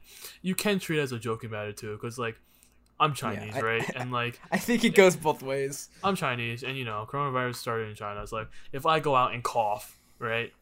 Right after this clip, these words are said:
Speaker 1: people
Speaker 2: Mm-hmm.
Speaker 1: would be like, "Oh, that guy's got coronavirus," right? Like, even I have joked about that, right?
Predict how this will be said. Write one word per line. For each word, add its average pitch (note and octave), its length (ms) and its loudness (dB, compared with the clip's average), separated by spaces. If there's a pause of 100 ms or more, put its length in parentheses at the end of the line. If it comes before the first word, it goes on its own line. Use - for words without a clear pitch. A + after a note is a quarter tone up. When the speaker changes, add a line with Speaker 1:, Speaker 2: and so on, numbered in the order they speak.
(640)
Speaker 1:
people C3+ 240 -2
Speaker 2:
Mm-hmm. C3 100 2
Speaker 1:
would A#2 60 -4
be B2+ 140 -2
like, A2 420 -4
"Oh, G#2+ 140 -12
that A#2 100 -4
guy's B2 140 -6
got B2+ 140 -4
coronavirus," A#2 600 0
right? C#3+ 140 -2
Like, C3+ 160 -4
even A3+ 180 2
I F#3+ 160 4
have G#3 120 6
joked A3 260 8
about A2 340 -2
that, G2 220 -8
right? B2+ 280 -6